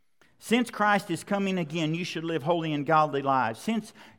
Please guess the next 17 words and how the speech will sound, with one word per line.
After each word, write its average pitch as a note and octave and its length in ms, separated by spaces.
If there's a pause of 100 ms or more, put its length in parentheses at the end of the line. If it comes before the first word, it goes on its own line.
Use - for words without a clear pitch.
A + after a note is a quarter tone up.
(100)
Christ F#3 340
is D#3+ 140
coming F3+ 300
again, D#3 320
you E3+ 120
should E3 260
be D#3+ 160
prepared. D3+ 460
Since G3 240
Christ G3 340
is D3 120
coming F#3 300
again, E3+ 380 (180)
wake F#3+ 260
up E3+ 180
from F3+ 240
your E3 220